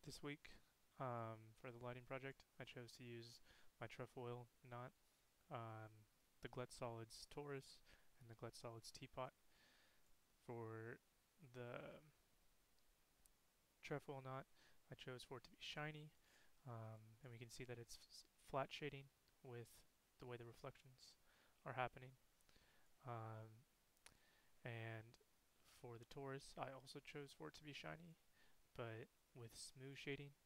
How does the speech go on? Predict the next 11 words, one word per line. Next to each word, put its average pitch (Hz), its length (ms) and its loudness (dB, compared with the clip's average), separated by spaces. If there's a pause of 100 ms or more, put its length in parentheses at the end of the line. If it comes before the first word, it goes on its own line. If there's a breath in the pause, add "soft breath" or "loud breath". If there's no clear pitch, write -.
as 127 80 -6
we 123 100 -12
can 127 80 -10
see - 180 -2
with 127 140 -2
the 139 80 -6
reflections. 127 640 -4 (1300 loud breath)
The 120 260 4
teapot 135 480 2 (320)
is 120 400 -2 (240)
dull, 135 400 8